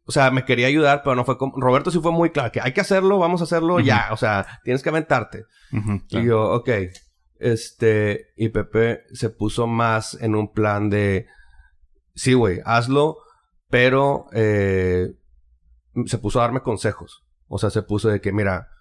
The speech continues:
Speaker 1: a mí me ha funcionado esto, no necesariamente lo tienes que hacer así".
Speaker 2: Sí.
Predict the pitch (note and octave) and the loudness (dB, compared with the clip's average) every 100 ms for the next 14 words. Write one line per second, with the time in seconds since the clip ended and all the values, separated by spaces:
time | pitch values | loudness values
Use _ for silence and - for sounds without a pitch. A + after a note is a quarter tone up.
0 | _ _ _ _ F#2 F#2 A2+ C3+ D3 B2+ | _ _ _ _ -8 -4 -2 0 0 0
1 | B2 A#2+ A#2 C3 - C#3 C#3 A#2 G#2 A2+ | 0 0 2 0 -2 -2 -2 -4 -4 -4
2 | A#2+ G#2+ G#2+ A2+ A2+ A#2+ G#2+ G#2 G2+ G#2 | -6 -6 -6 -4 -2 -2 -2 -2 -4 -4
3 | G#2+ G2+ F2+ A2 A#2+ B2 A2+ | -2 -2 -2 -2 0 2 0